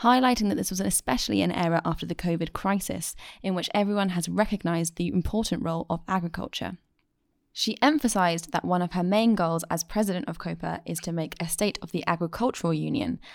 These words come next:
and counter a rising agri-bashing that we are seeing across the E U, saying that there is a need to speak directly to society in a civil dialogue with media and social networks and think tanks.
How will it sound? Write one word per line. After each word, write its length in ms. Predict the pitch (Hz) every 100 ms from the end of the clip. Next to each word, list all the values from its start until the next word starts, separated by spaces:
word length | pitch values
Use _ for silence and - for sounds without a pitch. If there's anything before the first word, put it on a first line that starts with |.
| -
and 140 | - 190
counter 340 | 214 214 208
a 100 | -
rising 460 | 185 202 220 196 196 -
agri-bashing 720 | 202 190 185 156 - - 165
that 140 | -
we 120 | 175 160
are 60 |
seeing 360 | 156 175 160 160
across 380 | 160 - 277 -
the 200 | - -
E 280 | - - -
U, 80 | - _ - - _ -
saying 320 | - 240 262
that 100 | 233
there 140 | 196
is 100 | 180
a 60 | 175
need 300 | 185 196 180
to 60 |
speak 260 | 170 160 -
directly 560 | 170 170 226 - 175 165
to 100 | 170
society 600 | 170 - 170 160 - -
in 180 | -
a 40 | 165
civil 380 | - 269 254 208
dialogue 460 | 156 156 - 170 -
with 160 | 165
media 520 | 170 196 208 170 156 -
and 140 | 160
social 240 | 160 160
networks 480 | 160 196 - - - -
and 120 | 165
think 200 | 277 233
tanks. 400 | - 175 - -